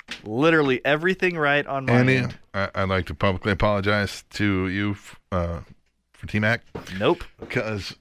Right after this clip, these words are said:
Speaker 2: I designed the shirt. I paid for the
Speaker 1: I,
Speaker 2: shirt. I gave
Speaker 1: I
Speaker 2: Captain
Speaker 1: have a,
Speaker 2: the shirt,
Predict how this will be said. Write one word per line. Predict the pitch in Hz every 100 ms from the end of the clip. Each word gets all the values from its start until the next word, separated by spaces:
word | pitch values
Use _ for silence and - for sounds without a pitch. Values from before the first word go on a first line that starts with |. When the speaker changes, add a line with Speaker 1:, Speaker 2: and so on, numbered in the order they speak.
| _
Speaker 2:
I | 98 104
designed | 104 98 95 127 151
the | 156
shirt. | - 160 156 151 -
I | 101
paid | 98 - 127 123
for | 123
the | 143
Speaker 1:
I, |
Speaker 2:
shirt. | 135 - 139 139 131 - - _
I | - 95
gave | 107 113 98 -
Speaker 1:
I | 98 101
Speaker 2:
Captain | 139 113 107 104
Speaker 1:
have | 101
a, |
Speaker 2:
the | 104 123 139 151
shirt, | - 147 143 143